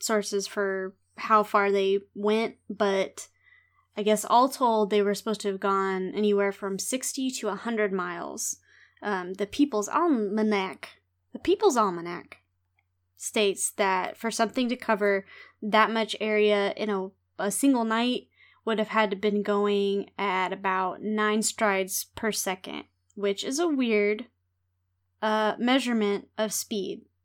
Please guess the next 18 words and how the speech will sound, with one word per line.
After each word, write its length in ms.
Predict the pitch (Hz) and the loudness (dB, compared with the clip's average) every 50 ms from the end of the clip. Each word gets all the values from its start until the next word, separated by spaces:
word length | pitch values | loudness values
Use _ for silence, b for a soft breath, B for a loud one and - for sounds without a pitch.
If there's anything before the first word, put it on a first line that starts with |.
| _ _ _ _ _ | _ _ _ _ _
I 80 | 226 226 | -4 -2
don't 180 | 233 233 240 | -2 0 0
know 100 | 247 247 247 | 2 0 2
if 80 | 233 | 2
I 60 | 233 226 | 0 -2
should 180 | 226 - 208 | -2 -4 -4
be 80 | 202 208 | -2 -2
impressed 420 | 202 196 - - 262 285 294 - | -2 -2 -2 0 0 0 0 0
by 180 | - 330 330 339 | 2 4 4 6
that. 260 | 339 349 349 339 320 - | 6 6 6 6 4 2
I'm 180 | - 233 226 220 | 0 0 0 2
guessing, 640 | 220 269 302 311 - - 233 226 214 208 202 196 | 6 6 6 6 6 2 0 2 2 2 0 0
since 220 | 190 - 233 226 214 | -2 -2 -4 -2 0
they're 160 | 233 220 214 | 0 2 2
like, 240 | 208 208 202 - _ | 2 2 0 -2 _
"This 260 | - 339 285 - - | -2 -2 -2 0 -2
is 140 | 262 226 240 | -4 -2 -2
impossible," 840 | 277 285 285 - 311 311 294 - - 240 202 190 185 175 175 185 | -2 -4 0 2 2 4 4 2 -2 -4 -4 -6 -6 -6 -8 -10